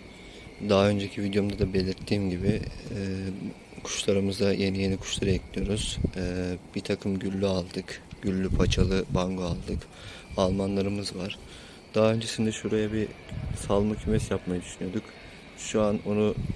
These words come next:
e, malzemelerimizi, her şeyimizi aldık. Soğuk, havalar yağışlı olduğu için, e, yapmaya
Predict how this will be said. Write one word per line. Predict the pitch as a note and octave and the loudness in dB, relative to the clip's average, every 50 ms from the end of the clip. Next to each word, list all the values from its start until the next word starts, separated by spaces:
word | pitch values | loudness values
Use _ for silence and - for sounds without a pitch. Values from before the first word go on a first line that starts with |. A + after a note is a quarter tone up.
| - - - - F#2+ | -4 -6 -6 -4 -4
e, | F#2 F2+ F#2+ F#2 F#2 F2+ | -4 -2 -2 -2 -2 0
malzemelerimizi, | G2 G2+ G2+ G2+ F#2+ G2+ G2+ G2+ G2+ G2 F#2+ F#2 F#2+ G2 | 4 4 4 6 6 6 4 4 4 4 2 2 2 4
her | G2+ G2+ | 6 6
şeyimizi | - - G2 F#2 F#2 - F#2+ | 6 4 4 2 0 0 0
aldık. | F#2 F#2 F#2 - - - - - - - - - - - - - - - - - - - | 0 0 0 0 -2 -2 -4 -4 -6 -2 -2 0 0 0 -2 -2 -4 -6 -6 -8 -2 2
Soğuk, | G#2+ G#2+ G2+ F#2 - | 4 4 4 4 2
havalar | - F#2+ F#2 F#2+ F#2+ G2 F#2+ | 0 2 2 2 2 2 2
yağışlı | F#2+ F#2+ F#2 F#2+ F#2+ - - - G2 | 2 2 0 0 -4 -4 -2 0 0
olduğu | G2 G2 G2 G2+ | 2 2 0 0
için, | F#2 F2 - - G#2+ - - - - - - - - - - - - - | -2 -4 -6 -8 -10 -10 -10 -10 -8 -6 -2 0 2 2 2 2 0 -2
e, | G2+ G2 F#2+ F#2+ | -2 -2 -2 -2
yapmaya | F#2 F#2+ F#2 - - G#2 G2+ G2 G2 F#2+ | -2 0 0 2 2 2 2 2 0 -2